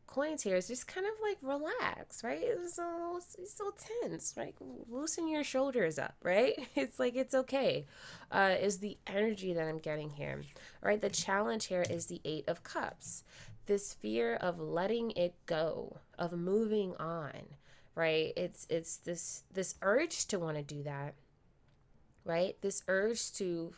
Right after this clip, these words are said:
finally just surrender, let everything go, and then trust that everything's going to be okay, right? Um, is what I feel for the challenge, and then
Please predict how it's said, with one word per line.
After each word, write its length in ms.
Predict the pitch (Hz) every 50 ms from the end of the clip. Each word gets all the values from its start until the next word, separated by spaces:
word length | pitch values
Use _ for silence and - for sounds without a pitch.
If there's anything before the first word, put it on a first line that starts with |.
| - - _ -
finally 500 | - - 190 202 202 208 202 202 196 190
just 280 | 180 185 175 - -
surrender, 480 | - 170 175 175 175 170 165 165 160 165 - - - - - - - - - - -
let 240 | - 175 190 190 202
everything 440 | 202 208 220 208 - 214 202 185 170
go, 280 | - 175 165 160 156 -
and 140 | - 196 185
then 140 | 180 170 175
trust 360 | 170 - - 165 175 170 -
that 100 | 190 175
everything's 520 | 170 165 170 175 175 - 175 165 165 156 -
going 300 | - 165 160 160 160 156
to 120 | - 170
be 240 | 170 165 160 160 -
okay, 500 | 156 151 - - 147 139 139 143 160 185 214 214 - - _ - - - - - _
right? 380 | - 160 156 151 156 170 180 - - - - - - - _ 165
Um, 500 | 170 165 156 151 151 151 156 156 156 - - - _ _ _ _ _ - - _ - - - -
is 160 | - 175 165 170
what 80 | 170
I 160 | 165 160 156 151
feel 360 | - - - 170 170 160 160
for 300 | - - 170 165 156 147
the 100 | 139 147
challenge, 720 | - - - 190 190 196 190 170 160 160 160 - - - - -
and 100 | 170 170
then 160 | 160 156